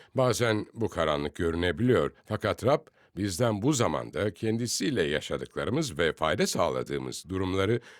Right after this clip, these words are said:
diğerlerine anlatmamızı istiyor. Kulağınıza fısıldananı, yani onunla ilişkinizde duyduğunuz şeyleri damlardan duyurun.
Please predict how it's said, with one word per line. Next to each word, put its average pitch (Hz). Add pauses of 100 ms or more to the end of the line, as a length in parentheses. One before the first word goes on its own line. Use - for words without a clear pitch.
(100)
diğerlerine 101
anlatmamızı 82
istiyor. 73 (340)
Kulağınıza 135
fısıldananı, 82 (200)
yani 92 (420)
onunla 147 (360)
ilişkinizde 92 (120)
duyduğunuz 92
şeyleri 78 (640)
damlardan 95
duyurun. 71